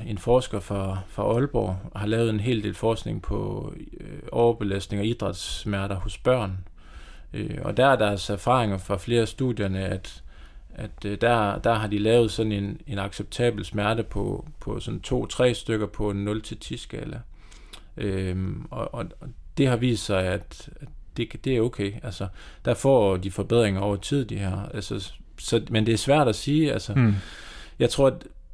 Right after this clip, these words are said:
Speaker 1: den bedste guideline, det er, det er sådan en fornemmelse af, at, øh, smerterne er der, men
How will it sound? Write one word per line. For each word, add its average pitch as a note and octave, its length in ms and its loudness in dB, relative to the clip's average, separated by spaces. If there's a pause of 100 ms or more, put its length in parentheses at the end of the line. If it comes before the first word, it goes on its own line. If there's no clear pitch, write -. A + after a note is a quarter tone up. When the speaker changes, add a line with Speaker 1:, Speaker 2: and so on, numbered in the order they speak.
(140)
Speaker 1:
den A#2 140 2
bedste C#3 320 6
guideline, A#2 540 6
det B2+ 220 6
er, A2+ 280 8
det C#3+ 180 4
er - 40 4
sådan B2 180 2
en G#2+ 60 -2
fornemmelse A#2+ 580 2
af, G#2+ 320 0
at, - 320 -10 (120)
øh, G2+ 160 -8
smerterne A2+ 540 0
er B2+ 180 6
der, C#3+ 140 6
men G#2+ 420 0